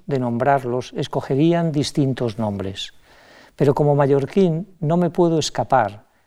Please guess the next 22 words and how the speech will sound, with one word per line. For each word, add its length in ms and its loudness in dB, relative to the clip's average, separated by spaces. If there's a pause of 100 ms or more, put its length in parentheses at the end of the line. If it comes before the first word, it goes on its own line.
(120)
es 160 -2
decir, 440 0 (300)
están 380 0
grabados 500 2
en 140 -2
mi 100 -2
destino 540 0
de 100 0
insular 420 0
moderno, 640 -4 (360)
de 180 0
George 280 2
Sand 440 -2 (120)
y 100 -2
su 160 -4
negativo 560 0
fotográfico, 920 -4 (480)
ni 120 4
del 140 4
archiduque 480 -2
Luis 240 2
Salvador, 480 0